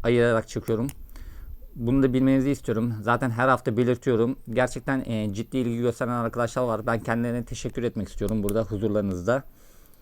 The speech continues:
E, yine dar ve geniş kupon olmak üzere iki farklı kupon oluşturduk. Dar kuponumuz otuz iki T L, geniş kuponumuz iki yüz elli altı T L. Hemen tahminlerime geçmek istiyorum. İlk karşılaşmamız Sierra Atletico Paranaense karşılaşması.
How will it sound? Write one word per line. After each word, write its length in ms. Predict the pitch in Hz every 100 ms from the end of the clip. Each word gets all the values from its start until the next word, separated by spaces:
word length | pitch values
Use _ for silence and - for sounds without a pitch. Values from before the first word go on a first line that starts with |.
| - - -
E, 80 | 113
yine 500 | 107 104 104 143 160
dar 160 | 165 165
ve 80 | 160
geniş 260 | 160 160
kupon 240 | - - 156
olmak 280 | 147 151 143
üzere 200 | 139 139
iki 200 | 143 -
farklı 300 | 139 135 147
kupon 200 | - 147
oluşturduk. 540 | 113 - 113 120 -
Dar 200 | 139 135
kuponumuz 360 | - 123 113 -
otuz 200 | 110 120
iki 160 | 110 156
T 200 | 143 117
L, 120 | 139 - - - -
geniş 260 | 123 131 147
kuponumuz 420 | - 123 123 - -
iki 140 | - 143
yüz 120 | 117
elli 220 | - 123 127
altı 240 | 127 147
T 180 | 123 104
L. 160 | 127 147 -
Hemen 220 | 156 165
tahminlerime 580 | - 151 147 147 151 156
geçmek 300 | 127 - 113
istiyorum. 400 | - 110 113 147 - - - - - - - - - -
İlk 200 | 180 -
karşılaşmamız 800 | 143 - 135 120 123 135 165 - - - - - -
Sierra 580 | - 143 160 170 175 -
Atletico 420 | 143 151 151 -
Paranaense 500 | 156 156 160 175 165
karşılaşması. 840 | 151 120 107 117 104 113 101 143